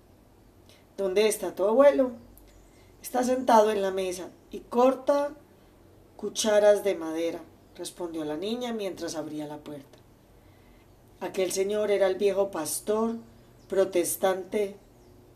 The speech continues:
de Dorfli, que conocía al abuelo desde hacía tiempo y del que había sido vecino cuando el abuelo aún vivía en el pueblo. El pastor entró en la cabaña,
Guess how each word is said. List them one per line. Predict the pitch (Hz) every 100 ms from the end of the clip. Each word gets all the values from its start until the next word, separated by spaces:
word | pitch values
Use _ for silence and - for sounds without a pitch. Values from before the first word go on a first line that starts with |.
| - -
de | 160 175
Dorfli, | 185 180 - - - - - - - - - - - -
que | - 196
conocía | 208 196 196 190 214 214
al | 202
abuelo | 185 175 196 202 208
desde | 196 180 175
hacía | 165 170 170
tiempo | 196 196 190 180 180 -
y | 196
del | 196 185
que | 185 185
había | 165 170 202 233 247 240 - - - - - -
sido | - 220 214 214 208 220 - - - -
vecino | 190 180 214 233 240 233
cuando | 202 180 175
el | 165
abuelo | 160 180 190 190
aún | 175 202 226 220
vivía | 185 180 180
en | 175
el | 160
pueblo. | - 160 147 - - - - - - - - - -
El | 202
pastor | 196 - 339 - 202 214
entró | 214 208 202 208
en | 202
la | -
cabaña, | - - 165 165 -